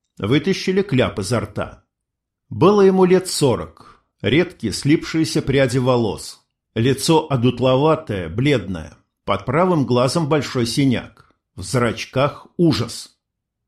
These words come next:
Едва пленника отпустили, он тут же сел, прямо на грязный бетонный пол. Его подняли, но стоять самостоятельно он не мог. Нет, он был здоров, его почти не помяли, и все-таки ноги его не слушались.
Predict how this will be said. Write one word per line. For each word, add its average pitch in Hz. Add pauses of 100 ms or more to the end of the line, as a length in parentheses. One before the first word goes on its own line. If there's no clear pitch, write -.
(240)
Едва 147
пленника 185
отпустили, 165
он 135
тут 165
же 175
сел, 104 (160)
прямо 127
на 123
грязный 135
бетонный 131
пол. 107 (380)
Его 165
подняли, 131
но 120
стоять 170
самостоятельно 135
он 120
не 135
мог. - (360)
Нет, 113
он 117
был 135
здоров, 123 (120)
его 127
почти 131
не 135
помяли, 131 (260)
и 135
все-таки 214
ноги 151
его 127
не 123
слушались. 107